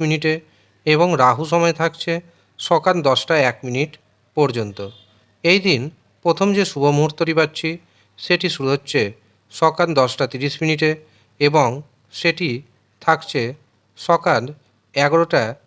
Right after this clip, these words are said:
বাইশ মিনিট পর্যন্ত। এরপর দুপুর এগারোটা পঁয়তাল্লিশে শুরু হবে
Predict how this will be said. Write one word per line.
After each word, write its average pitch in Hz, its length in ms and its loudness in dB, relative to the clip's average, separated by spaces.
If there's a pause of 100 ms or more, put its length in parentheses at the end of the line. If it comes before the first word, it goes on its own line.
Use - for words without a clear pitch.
(180)
বাইশ 135 380 2
মিনিট 143 300 -2
পর্যন্ত। 107 420 -6 (760)
এরপর 180 400 4 (760)
দুপুর 147 440 0 (560)
এগারোটা 156 420 2
পঁয়তাল্লিশে 151 680 0
শুরু 139 240 -4
হবে 143 240 2